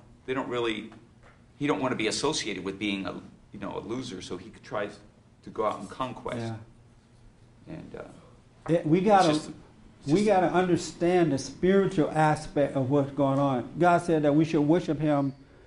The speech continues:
Speaker 2: in spirit and in truth. It's not about the physical, it's about the spirit. And when you could be, when you become spiritual,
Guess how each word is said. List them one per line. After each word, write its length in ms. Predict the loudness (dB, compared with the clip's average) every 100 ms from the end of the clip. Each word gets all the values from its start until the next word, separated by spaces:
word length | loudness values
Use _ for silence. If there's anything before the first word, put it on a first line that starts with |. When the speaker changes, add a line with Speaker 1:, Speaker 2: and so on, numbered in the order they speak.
| -6
Speaker 2:
in 120 | -2 -2
spirit 680 | -2 2 4 4 2 -2 -2
and 140 | 0
in 140 | 0 0
truth. 420 | 2 2 2 -2 -16 _ _ _ _ -14 -2
It's 160 | 0
not 180 | 4 4
about 340 | 6 4 4 0
the 80 |
physical, 480 | -4 -2 -2 -4 -2
it's 180 | 0 0
about 260 | 0 0 -2
the 80 |
spirit. 500 | -2 0 2 2 -2 -10 -20 -20 -2
And 120 | 2
when 160 | 6 6
you 160 | 4
could 220 | 2 0 4
be, 300 | 4 4 4
when 160 | 2
you 80 | 2
become 400 | 0 -4 -2 -4
spiritual, 880 | -4 -8 -4 0 -2 -2 -2 -2